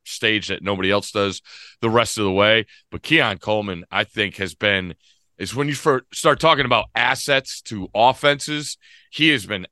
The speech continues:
absolutely tremendous. Uh, I think that offense, you know, wears out. The balance of it, too, is what's really eye-opening to me.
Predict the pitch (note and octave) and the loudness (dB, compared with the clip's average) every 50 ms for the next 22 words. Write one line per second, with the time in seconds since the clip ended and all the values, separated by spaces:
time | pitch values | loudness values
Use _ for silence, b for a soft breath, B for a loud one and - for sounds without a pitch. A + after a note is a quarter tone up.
0 | _ A2+ A#2 A#2+ B2 A#2+ G#2 - - A#2 A2 A2 G#2 G2 F#2+ F2 - - G2+ F2 | _ 0 2 2 2 0 -2 -4 -6 -6 -6 -6 -6 -6 -8 -8 -8 -8 -6 -4
1 | F#2+ G2 G2+ G#2 G#2+ G#2+ - - B B B B B G#2 B - F#2+ G2 G2+ G#2 | -4 -4 -2 -2 -2 -4 -4 -6 B B B B B -8 B 2 4 4 4 2
2 | G#2 - A2+ F#2+ - A2+ A2 A2 A2 G#2+ - - A2 G#2 F#2+ - - - - A2 | 2 0 -2 0 2 2 4 4 4 4 2 0 -2 -2 -2 -6 -10 -10 -8 -4
3 | G#2+ G2 F2+ F2 F#2+ G#2+ G#2+ G#2 F2+ A2+ A2 G#2 G#2 G2 F2+ F#2 D2+ - A#2 C3+ | -2 0 0 2 2 2 2 2 2 2 2 2 2 2 0 -4 -2 0 2 2
4 | D3+ D#3 C3+ A2 - - A2 G2+ F#2+ F2+ - - - A2+ G#2+ G2+ F2+ - B B | 2 2 0 -2 -2 -2 -2 -2 -2 -4 -6 -2 0 2 2 2 0 -2 B B
5 | B B B B G2 F2+ F#2 G#2+ G#2+ - - F#2 F#2+ A2+ A#2+ A2+ G#2+ G2 G2 G#2 | B B B B -6 -2 0 0 -2 -2 -2 -2 0 4 4 4 6 6 6 6
6 | G#2+ G#2 G#2 G2+ F#2+ - F#2+ F#2 E2+ - - F#2+ F#2 F#2+ F#2+ F#2 F2 | 6 4 4 2 0 -2 -8 -8 -10 -10 -10 -8 -6 -4 -4 -4 -6